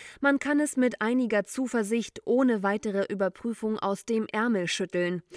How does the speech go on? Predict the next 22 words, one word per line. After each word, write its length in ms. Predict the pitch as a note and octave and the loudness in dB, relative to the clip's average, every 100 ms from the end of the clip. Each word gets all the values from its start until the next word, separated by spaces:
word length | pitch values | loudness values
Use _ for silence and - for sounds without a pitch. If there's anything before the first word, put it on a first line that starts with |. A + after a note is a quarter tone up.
| - - - | -18 -18 -4
Das 320 | A3 G3+ - | -2 -2 -2
untere 460 | A#3+ D4 D#4 A#3 G3+ | 0 2 2 -2 0
Drittel 460 | G#3+ C4+ - G3 | 0 -2 0 0
der 180 | F#3 F3+ | 0 -2
Deutschen 500 | F3+ F#3+ G#3+ - G3+ | 0 -2 -2 -4 -4
hat 200 | F#3 - | -4 -6
keine 400 | - G3+ A#3 G3 | -6 0 0 0
Altersvorsorge 1040 | F#3+ G#3+ G#3+ F#3+ - G3 F#3+ G3 F#3+ G3 - | -2 -2 -2 -4 0 0 2 4 4 2 0
außer 360 | G3 A3 A3+ G3 | 0 0 0 0
der 160 | F#3 | 0
gesetzlichen 640 | F#3 F#3 F#3+ - G3 F#3+ F#3+ | 0 0 -2 -2 -6 -4 -4
Rentenversicherung 1080 | F3+ A3 - G#3 F#3 F3+ G#3 A3+ G3 G#3 G3 | -2 -2 -2 -6 -4 -2 0 0 0 0 -2
und 340 | - A3+ G#3 | 0 0 0
in 200 | G3 G3 | -2 -4
vielen 440 | - - B3+ G#3 F#3 | -4 -2 0 0 -2
Fällen 360 | G#3 G3+ G3 - | -2 -2 -2 -2
auch 240 | F3+ - | -4 -4
da 260 | G#3 F#3+ G#3 | -2 0 2
nur 160 | F#3 | 0
minimale 680 | F#3 A3 A#3+ G#3+ F3 G3 - | 0 2 2 2 2 0 0
Ansprüche. 720 | A#3 A3 - F#3 F3+ F3+ E3+ - - - - | -2 -4 -4 -4 -2 -2 -4 -8 -20 -20 -2
Da 160 | A#3+ | 0